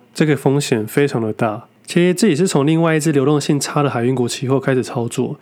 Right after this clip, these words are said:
接着拉出获利才开始布局长荣海期，接着分两次布局。后来因为部位的考量，将原本流动性差的退场，为了空出更多的空间与弹性去操作，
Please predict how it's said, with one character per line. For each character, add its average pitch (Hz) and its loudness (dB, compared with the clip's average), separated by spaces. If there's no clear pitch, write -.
接 185 0
着 180 4
拉 170 2
出 175 0
获 175 2
利 170 2
才 139 -2
开 151 0
始 139 2
布 147 0
局 135 0
长 127 -2
荣 127 2
海 120 -2
期， - -6
接 180 2
着 175 2
分 170 0
两 127 0
次 131 -2
布 127 0
局。 - -6
后 - 0
来 180 4
因 170 2
为 185 4
部 165 0
位 160 4
的 135 0
考 117 -2
量， 117 -2
将 190 2
原 175 4
本 156 2
流 127 2
动 156 2
性 147 2
差 143 0
的 131 2
退 123 0
场， 120 -4
为 196 4
了 170 2
空 165 2
出 170 2
更 165 2
多 151 4
的 147 2
空 135 0
间 135 2
与 120 0
弹 113 -4
性 127 -2
去 - -2
操 110 -2
作， 127 -2